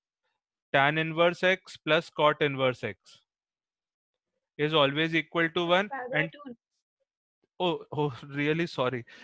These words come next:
Speaker 1: pi by two। अरे यार, मैं पता नहीं क्या सोच रहा था। Yeah, this is pi by two and sec inverse x plus cosec inverse x is equal to pi by two, right? So this was our, uh, next property which we discussed, right?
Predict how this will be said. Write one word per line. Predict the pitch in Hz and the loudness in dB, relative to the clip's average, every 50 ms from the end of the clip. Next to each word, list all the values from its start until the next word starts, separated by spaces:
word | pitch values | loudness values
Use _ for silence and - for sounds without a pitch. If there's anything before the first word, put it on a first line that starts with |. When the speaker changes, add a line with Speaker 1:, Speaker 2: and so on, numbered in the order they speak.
| - - _ - | -20 -14 _ 2
Speaker 1:
pi | 147 143 147 151 | 4 6 6 6
by | 156 160 151 143 | 6 6 4 4
two। | 127 120 107 98 101 _ _ _ _ _ - - | 2 -2 -10 -10 -14 _ _ _ _ _ -20 -20
अरे | 123 113 113 107 | -16 -14 -14 -12
यार, | 104 101 101 101 | -12 -12 -14 -14
मैं | 107 117 117 | -14 -14 -8
पता | - 123 123 131 131 | -8 -6 -4 -4 -4
नहीं | 135 131 | -4 -6
क्या | 123 - 117 113 | -6 -6 -6 -6
सोच | 110 - 110 98 - 98 | -6 -8 -14 -16 -14 -14
रहा | 98 95 | -16 -16
था। | 92 95 101 - _ _ _ _ _ _ _ - | -16 -18 -20 -20 _ _ _ _ _ _ _ -4
Yeah, | 127 120 120 | -4 -2 -2
this | 131 131 - 170 | -2 -4 -2 -4
is | 160 147 | -6 -2
pi | - 170 151 147 135 | 2 4 6 6 6
by | 151 160 170 | 4 4 2
two | 160 175 202 208 _ - - - | 2 0 -4 -6 _ -16 -12 -4
and | 151 151 156 151 | -2 -2 -2 0
sec | - 156 156 156 - 170 | 2 2 2 4 2 0
inverse | 165 170 165 175 175 175 - - | 0 2 4 4 4 4 4 2
x | 185 185 - - - | 0 0 0 -4 -2
plus | 170 170 175 - | 0 0 0 0
cosec | - - 151 139 135 - - 160 151 - | 0 2 2 2 2 2 0 -2 0 0
inverse | 147 143 135 135 131 127 - - | -2 0 2 0 0 0 0 -6
x | 104 98 _ _ _ _ _ _ _ _ _ _ _ _ _ _ _ _ _ _ _ _ _ _ _ - | -8 -8 _ _ _ _ _ _ _ _ _ _ _ _ _ _ _ _ _ _ _ _ _ _ _ -8
is | 147 147 143 135 143 | -4 -2 -2 0 -2
equal | 135 123 _ - 143 135 131 | -4 -4 _ -2 -2 -2 0
to | 120 160 156 | -2 -6 -6
pi | - 135 113 107 | -2 -2 -2 -2
by | 101 98 95 98 - | -2 -8 -12 -16 -18
two, | _ 107 - _ _ _ - | _ -20 -20 _ _ _ -2
right? | 143 160 180 190 - _ _ - - - _ | 2 2 2 2 0 _ _ -20 -20 -18 _
So | - 160 156 | -4 -4 0
this | 147 156 147 - | 0 0 -2 0
was | 175 180 185 170 | 0 0 2 2
our, | 185 180 180 196 202 196 - - - - | 2 2 4 2 2 2 -2 -12 -6 0
uh, | 147 139 | 0 0
next | 143 147 160 175 - - | 2 2 0 0 0 -2
property | - 180 170 156 156 165 165 156 180 196 | 2 2 2 2 2 0 -2 0 0 -2
which | 190 160 147 131 - | 0 -2 -4 -4 -2
we | 170 185 | -2 -2
discussed, | 165 131 113 - - - 104 101 - - - - | -2 -2 -4 -6 -12 -12 -12 -12 -12 -14 -6 0
right? | 156 180 190 | 2 2 2